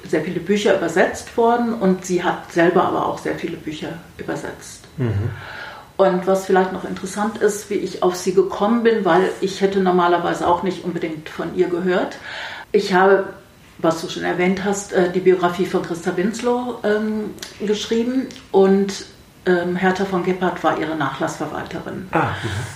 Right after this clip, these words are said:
Speaker 1: Das heißt, als ich angefangen habe mit der Winslow-Biografie, habe ich Kontakt aufgenommen, äh,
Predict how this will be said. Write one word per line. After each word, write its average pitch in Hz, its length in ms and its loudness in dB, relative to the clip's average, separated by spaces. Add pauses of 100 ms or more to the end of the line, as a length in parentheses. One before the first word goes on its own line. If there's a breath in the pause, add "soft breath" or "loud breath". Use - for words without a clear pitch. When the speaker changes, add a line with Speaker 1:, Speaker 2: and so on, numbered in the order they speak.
(140)
Speaker 1:
Das 175 220 2
heißt, 196 240 4
als 196 160 4
ich - 160 -2
angefangen 214 580 2
habe 214 220 6
mit 196 160 4
der 190 120 4
Winslow-Biografie, 214 960 2
habe 196 140 2
ich 190 120 -4
Kontakt 196 420 -2
aufgenommen, 180 840 2 (180)
äh, 180 120 2